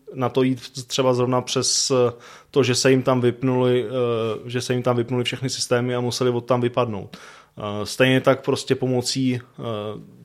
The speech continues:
toho reaktoru bylo možné vydírat různý, eh, různý skupiny, aby dělali, co mají. Zrovna, zrovna, eh, jako ovládáním reaktoru došlo k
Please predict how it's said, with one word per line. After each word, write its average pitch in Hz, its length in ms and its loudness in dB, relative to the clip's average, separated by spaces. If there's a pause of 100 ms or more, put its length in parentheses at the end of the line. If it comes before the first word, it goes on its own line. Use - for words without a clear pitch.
(120)
toho 127 260 8
reaktoru 123 480 6
bylo 131 220 6
možné 123 500 0 (360)
vydírat 131 680 6
různý, 123 680 0
eh, 131 40 -14 (880)
různý 123 300 0
skupiny, 123 500 0
aby 123 260 2
dělali, 120 480 4 (120)
co - 160 -4
mají. 123 280 0 (320)
Zrovna, 123 240 0
zrovna, 127 440 0 (460)
eh, 117 140 -6
jako 120 260 -2 (240)
ovládáním 139 800 8
reaktoru 131 760 4
došlo 131 440 2
k 123 440 4